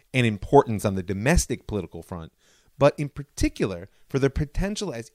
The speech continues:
informal diplomatic forums, which he could use to push his policies in the Middle East. Hence the fact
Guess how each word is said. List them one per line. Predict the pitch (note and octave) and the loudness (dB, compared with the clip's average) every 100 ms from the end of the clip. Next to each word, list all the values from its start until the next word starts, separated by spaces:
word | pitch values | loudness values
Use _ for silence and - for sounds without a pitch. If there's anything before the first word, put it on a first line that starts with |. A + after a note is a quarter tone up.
| - | -2
informal | F3+ E3+ - D3+ E3 D#3+ A2 G#2+ A2 - | 0 -2 -4 4 6 6 4 -2 -10 -12
diplomatic | - C#3 D3+ D#3+ - | -6 -2 0 -2 -6
forums, | - B2 F2 E2 F2 - _ - | -2 0 0 -4 -16 -20 _ -12
which | C3 | -4
he | D#3+ | -4
could | - C3 | -2 -2
use | F3+ A3 | 0 0
to | - | -2
push | - - G#3+ - | -10 2 2 2
his | - | -8
policies | - - - B3 G3+ - A2+ G#2 F#2+ - | -10 -16 -6 -2 -2 -2 -6 -6 -10 -10
in | C3 B2 | -8 -6
the | |
Middle | A#2+ G2+ G#2 | -4 -4 -6
East. | D3+ C3 F#2 - - _ _ _ _ - | -2 -2 -2 -10 -20 _ _ _ _ -2
Hence | G3 G#3+ - | 0 0 0
the | A3+ | -4
fact | - G#2 F#2 | -2 -6 -6